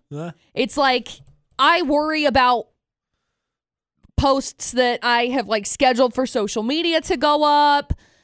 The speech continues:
Speaker 2: like, anything, anything along those lines. So for you to accidentally text your boss, did the boss fire her on the spot?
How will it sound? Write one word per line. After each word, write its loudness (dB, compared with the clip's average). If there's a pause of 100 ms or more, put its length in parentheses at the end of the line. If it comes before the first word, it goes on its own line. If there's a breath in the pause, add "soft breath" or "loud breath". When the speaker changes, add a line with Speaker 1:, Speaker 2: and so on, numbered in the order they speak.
(140 soft breath)
Speaker 2:
like, -4
anything, -2 (300)
anything -2
along -2
those -4
lines. -10 (680 soft breath)
So -2
for -2
you 0
to 0
accidentally 0
text -4
your -4
boss, -2
did -4
the 0
boss 0
fire 0
her 0
on 2
the 0
spot? 0